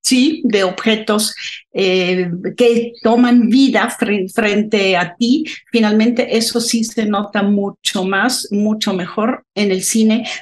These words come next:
con la, em, con los detalles y el sonido que tiene te-, que tiene que tener.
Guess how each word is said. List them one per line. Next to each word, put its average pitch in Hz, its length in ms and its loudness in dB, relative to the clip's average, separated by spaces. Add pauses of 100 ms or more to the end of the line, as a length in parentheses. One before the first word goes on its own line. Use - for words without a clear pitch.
con 202 300 0
la, 185 420 0
em, 175 520 0
con 202 180 -2
los 190 160 -2
detalles 208 720 0
y 202 120 0
el 190 140 0
sonido 196 420 -4
que 202 120 -4
tiene 170 300 -2
te-, - 280 -12
que 160 120 -4
tiene 185 320 -2
que 170 120 -6
tener. 160 380 -4